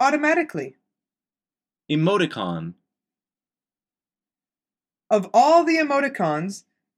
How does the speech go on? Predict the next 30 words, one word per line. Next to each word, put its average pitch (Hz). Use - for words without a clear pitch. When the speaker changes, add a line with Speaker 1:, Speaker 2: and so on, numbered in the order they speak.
Speaker 1:
the 226
smiley 226
face 170
is 170
the 170
most 185
commonly 196
used. 190
Speaker 2:
An 160
emoticon 160
is 151
a 156
way 196
of 170
showing 160
a 117
facial 151
expression 98
in 110
a 110
text -
message 98
or 101
email 104
by 143
typing 165
a 131
series 131
of 131
characters. 165